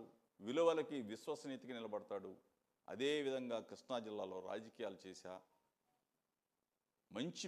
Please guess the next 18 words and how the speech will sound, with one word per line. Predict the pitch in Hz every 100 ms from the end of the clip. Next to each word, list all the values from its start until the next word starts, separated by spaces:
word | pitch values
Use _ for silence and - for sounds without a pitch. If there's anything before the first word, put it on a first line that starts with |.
| -
పేరు | 151 123
తెచ్చుకున్నాం. | 120 - 113 95 110
అంతేగాని | 170 151 156 160 139 - - - _ _ _
ఈ | 113 120
విధంగా | 131 143 139 120 95
దగుల్బాజీ | 120 147 135 135 117 107 - -
పనులు | 110 117 110 92 - - 104
ఎప్పటికీ | - 131 - 117 -
చేయడు. | 135 151 170 196 - - - _ _ _ _ _ _ _ _ _ _ _ _ -
రాష్ట్ర | 104 151 170 - 156
ప్రజలు | 160 156
మరొక్కసారి | 151 151 156 170 156 151
చెప్తా | 117 131 113
ఉన్నా, | 90 - _ _
చంద్రబాబు | 139 143 160 156 143 143
నాయుడు | 135 131 127
నా | 123 135
మీద | 147